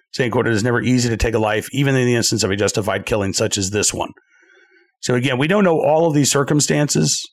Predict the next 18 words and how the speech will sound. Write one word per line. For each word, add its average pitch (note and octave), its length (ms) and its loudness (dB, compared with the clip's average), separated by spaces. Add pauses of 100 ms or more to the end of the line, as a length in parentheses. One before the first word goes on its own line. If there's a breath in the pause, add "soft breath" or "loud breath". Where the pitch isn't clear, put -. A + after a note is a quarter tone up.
(120)
of C#3+ 160 0
this C#3+ 160 2
shooting, C#3+ 380 0
but, A#2+ 340 0
um, G#2+ 460 -2 (580)
it A#2 80 0
appears D3 460 2
as B2 160 0
if, A#2 280 0
uh, G2+ 480 0
this A#2 240 -4
woman, A#2 360 0 (960 soft breath)
um, G2 480 -2 (380)
was B2+ 200 2
in D3+ 140 0
an C#3 80 -2
abusive B2 420 0
relationship G#2+ 760 0